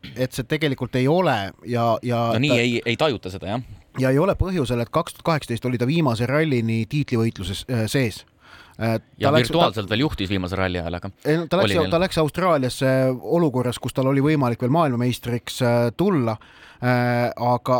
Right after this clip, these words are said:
Speaker 1: aga noh, tänavu ta ei ole tegelikult tiitlivõitluses juba peaaegu algusest peale sees olnud, sest
Speaker 2: Jah,
Speaker 1: et
Speaker 2: seda küll,
Speaker 1: Rovampere
Speaker 2: ütleme.
Speaker 1: läks pikalt eest ära.
Speaker 2: Ja kui
Speaker 1: Et,
Speaker 2: me
Speaker 1: et, et, et, et, et selles mõttes sisuliselt ma arvan, see hooaeg ei ole nii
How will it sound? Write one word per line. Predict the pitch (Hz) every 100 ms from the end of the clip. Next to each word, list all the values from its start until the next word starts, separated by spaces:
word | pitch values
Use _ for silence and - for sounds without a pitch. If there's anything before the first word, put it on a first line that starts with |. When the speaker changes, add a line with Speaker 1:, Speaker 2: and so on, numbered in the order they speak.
| 131
Speaker 1:
aga | 139
noh, | 139
tänavu | 165 135 120
ta | 127
ei |
ole | 135 123
tegelikult | 117 -
tiitlivõitluses | 147 - 123 127 107 107
juba | 107
peaaegu | 127 117 127
algusest | 117 -
peale | 120 107
sees | 120 110
olnud, | 135 101 -
sest | 92
Speaker 2:
Jah, | 120
Speaker 1:
et | 110
Speaker 2:
seda | 131
küll, | 147
Speaker 1:
Rovampere | 127 -
Speaker 2:
ütleme. | 120 123
Speaker 1:
läks | 127
pikalt | 139 120 143
eest | 127 139
ära. | 117
Speaker 2:
Ja | 113
kui | - 147
Speaker 1:
Et, |
Speaker 2:
me | 185
Speaker 1:
et, | 190 175 175
et, |
et, | 180 185 165
et, | 135 160
et | 147
selles | 202 165
mõttes | 156 147 - - - -
sisuliselt | - 233 202 135 127 131 120 - - 123
ma | 139 151
arvan, | 131 127
see | 139
hooaeg | 170 151 127 120 -
ei | 135 156
ole | 214 160 131
nii | 156